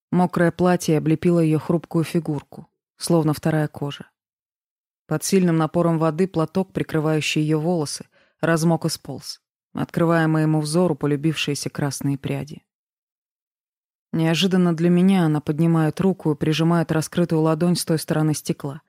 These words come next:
прямо напротив моей кровоточащей руки, сжатой от напряжения в кулак. Я не двигаюсь, но и она не отдёргивает руку. Неосознанно, постепенно разжимаю его, расправляя ладонь,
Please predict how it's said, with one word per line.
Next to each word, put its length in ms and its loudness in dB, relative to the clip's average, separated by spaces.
прямо 280 2
напротив 520 -2
моей 260 2
кровоточащей 760 -2
руки, 380 -6
сжатой 480 -2
от 80 -10
напряжения 580 -2
в 80 -18
кулак. 480 -10
Я 160 0
не 140 4
двигаюсь, 580 0
но 140 0
и 80 2
она 320 2
не 140 2
отдёргивает 640 -2
руку. 340 -10
Неосознанно, 840 0
постепенно 760 0
разжимаю 600 2
его, 280 -8
расправляя 580 0
ладонь, 420 -2